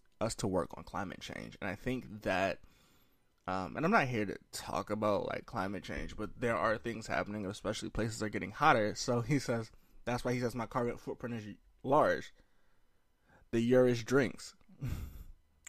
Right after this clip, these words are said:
And I still wear minks. We brought <laughs> P J. Okay, so this is, this is,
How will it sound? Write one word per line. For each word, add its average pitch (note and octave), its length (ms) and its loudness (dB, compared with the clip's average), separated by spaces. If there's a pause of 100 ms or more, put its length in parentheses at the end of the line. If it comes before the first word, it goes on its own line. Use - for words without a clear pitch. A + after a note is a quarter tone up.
And A#2 140 -2
I A#2 60 0
still C3 220 4
wear A#2+ 140 4
minks. A#2 460 0 (1400)
We - 60 -6
brought A#2+ 320 4 (280)
<laughs> - 40 -8 (680)
P B2 140 -2
J. - 100 -6 (140)
Okay, B2 300 6
so A#2+ 200 2
this C#3+ 220 2
is, C#3 140 0
this D3 180 4
is, D#3 160 0